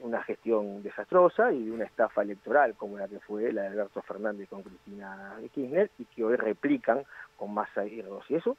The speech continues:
le va a ser un poco difícil poder decirle a los vecinos que,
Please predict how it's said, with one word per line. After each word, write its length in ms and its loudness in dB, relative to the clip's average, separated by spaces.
le 80 0
va 100 6
a 80 -2
ser 120 2
un 100 -4
poco 300 0
difícil 520 -2
poder 440 4
decirle 560 2
a 80 -4
los 120 -2
vecinos 360 -2
que, 120 -2